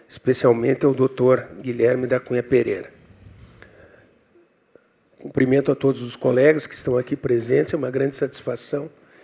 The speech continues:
integrar esse painel com, com todos que estão aqui. É, o tema, é, o tema da, da ra-, da razoabilidade eu prefiro fa-, eu vou falar em,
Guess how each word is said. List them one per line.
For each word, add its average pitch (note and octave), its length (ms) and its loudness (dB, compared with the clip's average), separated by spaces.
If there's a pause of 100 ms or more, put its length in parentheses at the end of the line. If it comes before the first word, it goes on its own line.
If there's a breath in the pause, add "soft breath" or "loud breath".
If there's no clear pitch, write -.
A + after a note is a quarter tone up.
(140 soft breath)
integrar B2+ 560 0
esse - 160 -8
painel B2 480 0
com, - 200 -12 (440)
com - 140 -12
todos C3+ 300 -4
que - 80 -16
estão C3+ 260 -4
aqui. - 340 -10 (1200 soft breath)
É, B2+ 400 2 (240)
o F#3+ 120 6
tema, G3+ 440 8 (520)
é, - 560 2
o E3 140 8
tema F3+ 360 6
da, C3+ 320 6
da B2+ 140 2
ra-, C#3+ 400 4
da C3+ 100 0
razoabilidade C3 1040 4 (360 soft breath)
eu C3 80 6
prefiro E3+ 320 2
fa-, - 240 2
eu C#3+ 100 6
vou D#3 120 4
falar E3 240 6
em, E3 240 0